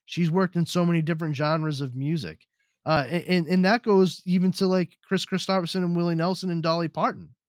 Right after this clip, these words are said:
you know? Uh, but, like, Doctor Dre took a song <laughs> from the sixties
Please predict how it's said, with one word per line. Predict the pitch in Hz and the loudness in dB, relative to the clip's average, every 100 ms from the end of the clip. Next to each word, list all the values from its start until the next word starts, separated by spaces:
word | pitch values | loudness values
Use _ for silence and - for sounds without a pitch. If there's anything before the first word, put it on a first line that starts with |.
| - | -16
you | |
know? | 110 139 226 - _ _ _ _ _ _ _ - | -10 -8 -8 -12 _ _ _ _ _ _ _ -4
Uh, | 151 147 131 - _ _ _ | -2 0 -2 -8 _ _ _
but, | - 180 | -8 -2
like, | 190 151 - _ _ _ | 0 -2 -6 _ _ _
Doctor | 214 233 202 | -2 -2 0
Dre | 156 226 226 139 147 - _ _ _ _ _ _ _ _ | -2 -2 0 -2 -4 -12 _ _ _ _ _ _ _ _
took | - 208 - | -4 -4 -2
a | 175 | -4
song | 156 - - 196 233 277 285 285 - _ _ _ | -2 -2 2 4 4 2 -2 -6 -12 _ _ _
<laughs> | _ _ _ _ - | _ _ _ _ -2
from | 190 185 | 2 2
the | 165 | 2
sixties | - - 330 320 - 147 110 110 - - | 0 -2 -2 -2 -4 -4 -4 -6 -10 -14